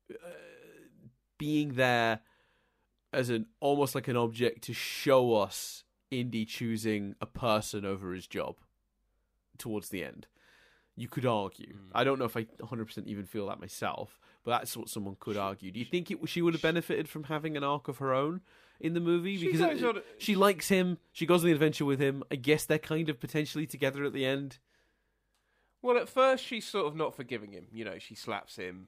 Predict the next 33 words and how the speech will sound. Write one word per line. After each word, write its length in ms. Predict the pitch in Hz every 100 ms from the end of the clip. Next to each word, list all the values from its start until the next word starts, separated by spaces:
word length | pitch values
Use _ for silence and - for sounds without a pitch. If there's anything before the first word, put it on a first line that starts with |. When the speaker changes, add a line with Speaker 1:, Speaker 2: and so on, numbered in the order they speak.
| -
Speaker 2:
and 160 | 110
at 140 | 107 90
the 160 | 98
end 240 | 98 95 95
she 300 | - 95 90 90 _
take 260 | - 98 -
care, 280 | 107 98 98 _
takes 240 | 107 -
care 260 | - 104 92
of 60 | 92
him 220 | 95 87
and, 220 | 87 87 - -
Speaker 1:
Mm-hmm. 320 | 113 113 110
Speaker 2:
and 80 | 110
decides 500 | 101 - 104 95 92
that 140 | 98
he 140 | 101 107
does 320 | 92 104 98 -
care 240 | - 87
about 320 | 73 - 67 -
her. 260 | 73 64 - _ _ _ -
But, 340 | 143 131 - _ 131
uh, 120 | 151
the 120 | 185
problem 300 | 220 175 123
with 80 | 120
that 180 | 156 104
arc 260 | 95 -
is 120 | 107 110
it's 100 | -
still 340 | - 127 110
in, 220 | 107 107 -
intrinsically 1080 | 110 104 - 123 110 107 101 98 95 90